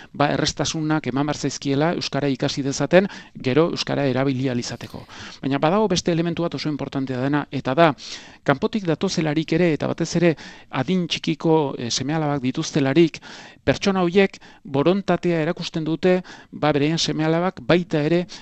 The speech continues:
e, euskarazko, e, irakaskuntzan, e, matrikulatuak izan daitezen, ikusten baitute bide bat dala pertsona horiek, bai gurasoak eta bai seme-alabak, integratu daitezen Ipar Euskal Herriko gizartean, ez? Eta hori bektore oso potentea da, eta indartu beharreko,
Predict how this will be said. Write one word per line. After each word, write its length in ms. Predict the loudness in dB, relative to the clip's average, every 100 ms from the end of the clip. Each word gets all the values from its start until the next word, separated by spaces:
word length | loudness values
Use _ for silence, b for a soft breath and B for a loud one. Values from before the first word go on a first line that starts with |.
| B
e, 420 | -6 -4 -4 -6 -6
euskarazko, 800 | -4 -2 -2 -4 -2 2 2 2
e, 140 | -2 -4
irakaskuntzan, 920 | -2 0 0 -2 -4 -6 -2 0 0 -2
e, 120 | -6 -6
matrikulatuak 720 | -4 -2 -2 0 -2 0 -2 -2
izan 240 | 0 2
daitezen, 460 | 2 2 2 2 0 -2
ikusten 340 | 0 0 2
baitute 520 | 4 2 2 4 4 4 B B B
bide 360 | 0 2 6 6
bat 160 | 4
dala 300 | 2 2 2
pertsona 380 | 0 -2 -2 0
horiek, 260 | 2 2 2 B B B -20 -18 -8 2
bai 100 | 2
gurasoak 420 | 2 -2 -4 -4 -2
eta 140 | -2
bai 80 | 0
seme-alabak, 580 | 0 0 2 4 4 2 B B 0
integratu 540 | 2 2 2 0 0
daitezen 460 | -2 -2 -4 -2 -4
Ipar 220 | -4 -4
Euskal 200 | -4 -4 -2
Herriko 260 | -4 -6
gizartean, 480 | -6 -8 -10 -12 -10 -10
ez? 80 | -10 B B B
Eta 140 | 2
hori 140 | 4 4
bektore 360 | 2 2 0
oso 160 | 0 -2
potentea 520 | -2 0 0 0 -2 0
da, 140 | 0
eta 220 | 0 0 0
indartu 400 | 2 2 2 -2
beharreko, 400 | -2 -2 0